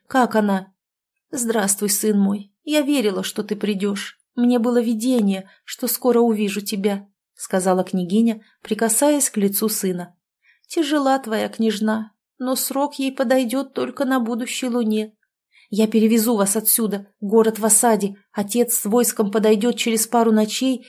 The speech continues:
и здесь будет опасно», ответил княжич. «Нельзя сейчас княжну трогать,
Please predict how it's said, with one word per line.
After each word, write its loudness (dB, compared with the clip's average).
и 0
здесь 2
будет -2
опасно», 0
ответил -4
княжич. -6
«Нельзя 0
сейчас -4
княжну 0
трогать, -4